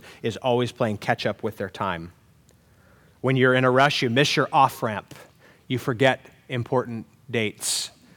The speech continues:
like maybe your anniversary or a birthday, and then you're in real trouble. Then, then you're really busy after that, right? When we're too busy, we don't have time for quiet contemplation of God's word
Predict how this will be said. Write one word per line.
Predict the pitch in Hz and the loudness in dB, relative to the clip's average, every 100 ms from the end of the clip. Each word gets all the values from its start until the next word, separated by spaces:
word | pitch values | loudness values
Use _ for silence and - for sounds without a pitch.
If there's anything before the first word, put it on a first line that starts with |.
| _ _ - | _ _ -10
like | 98 - | -8 -4
maybe | 107 | -4
your | 101 101 | -2 -4
anniversary | 98 98 107 - 90 92 | -4 -4 -6 -6 -8 -8
or | 95 | -8
a | 90 | -6
birthday, | 104 95 - 87 82 - - | -6 -8 -8 -8 -8 -14 -14
and | 98 | -10
then | 98 | -8
you're | |
in | 92 | -8
real | 98 98 | -8 -8
trouble. | 98 78 - _ _ _ _ _ _ _ - | -6 -8 -10 _ _ _ _ _ _ _ -8
Then, | 107 107 | -6 -2
then | 120 | -2
you're | 107 98 | -2 0
really | 123 113 | 0 0
busy | 92 90 95 | -2 -6 -6
after | 87 92 | -8 -6
that, | 90 76 | -6 -6
right? | 95 - - _ _ _ _ _ _ - _ _ _ _ _ _ _ _ - | -6 -10 -14 _ _ _ _ _ _ -20 _ _ _ _ _ _ _ _ 0
When | 139 | 2
we're | |
too | 143 196 | 4 4
busy, | 165 175 | 6 6
we | 175 | 6
don't | 160 165 | 6 6
have | 156 147 | 4 2
time | 160 160 160 | 4 4 2
for | 147 | -4
quiet | - - 151 165 160 - | -6 2 4 4 2 0
contemplation | 151 143 151 127 147 143 - 131 | 0 2 0 0 2 2 0 -4
of | 143 120 | -4 -2
God's | 123 120 120 | 2 2 2
word | 113 120 123 | -2 0 0